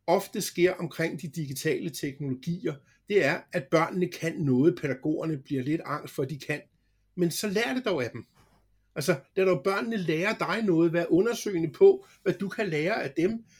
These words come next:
eller gå sammen med nogle grupper børn. Nu vil vi gerne finde ud af at programmere et eller andet spil. Øh, der er ingen af os, der kan programmere. Så går en sammen og prøver at lære at programmere.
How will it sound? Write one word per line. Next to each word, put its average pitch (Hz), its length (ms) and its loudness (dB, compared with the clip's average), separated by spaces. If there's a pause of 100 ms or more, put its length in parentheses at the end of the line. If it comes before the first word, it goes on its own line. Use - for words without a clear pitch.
(160)
eller 165 280 6 (260)
gå 160 80 4
sammen 214 380 0
med 220 80 0
nogle 156 180 2
grupper 147 260 0
børn. 185 320 0 (220)
Nu 190 120 2
vil 208 200 -2
vi 139 100 -4
gerne 147 420 -2
finde 165 340 0
ud 214 60 -10
af 170 200 4
at - 60 -4
programmere 143 760 0
et 160 120 2
eller 160 140 0
andet 165 200 2
spil. 165 320 0 (380)
Øh, 147 160 2
der 147 80 -2
er 135 60 2
ingen 180 200 2
af 170 80 4
os, 180 80 -2
der 180 80 -4
kan 143 240 -2
programmere. 135 560 0 (200)
Så - 120 -4
går 175 100 2
en 180 160 4
sammen 277 380 2
og 185 80 0
prøver 131 200 0
at 110 80 -4
lære 104 160 -6
at - 60 -16
programmere. - 560 -16